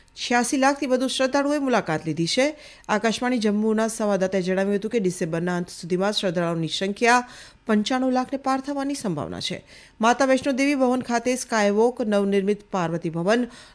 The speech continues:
દુર્ગા ભવન, નવા સમુદાય રસોડા અને રેલવે નોંધણી કેન્દ્રો જેવી પાયાની સુવિધાઓમાં વધારો થવાથી મંદિરની લોકપ્રિયતામાં વધુ વધારો થયો છે. જમ્મુ અને કાશ્મીરના જમ્મુ ઝોનના અધિક પોલીસ મહાનિર્દેશક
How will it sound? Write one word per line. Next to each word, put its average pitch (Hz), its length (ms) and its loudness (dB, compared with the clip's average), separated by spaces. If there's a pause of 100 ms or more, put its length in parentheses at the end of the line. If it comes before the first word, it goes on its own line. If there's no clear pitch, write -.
દુર્ગા 262 280 6
ભવન, 277 420 4
નવા 214 220 2
સમુદાય 208 440 2
રસોડા 220 440 2
અને 220 260 0
રેલવે 220 360 2
નોંધણી 220 460 2
કેન્દ્રો 196 380 0
જેવી 190 280 0
પાયાની 190 400 0
સુવિધાઓમાં 233 500 -2
વધારો 175 320 0
થવાથી 226 560 0 (360)
મંદિરની 262 420 4
લોકપ્રિયતામાં 175 800 0
વધુ 185 180 0
વધારો 143 340 -4
થયો 139 260 -6
છે. - 220 -6 (920)
જમ્મુ 269 340 6
અને 339 160 4
કાશ્મીરના 302 560 2
જમ્મુ 277 320 2
ઝોનના 269 380 4
અધિક 262 400 0
પોલીસ 247 460 2
મહાનિર્દેશક 240 920 2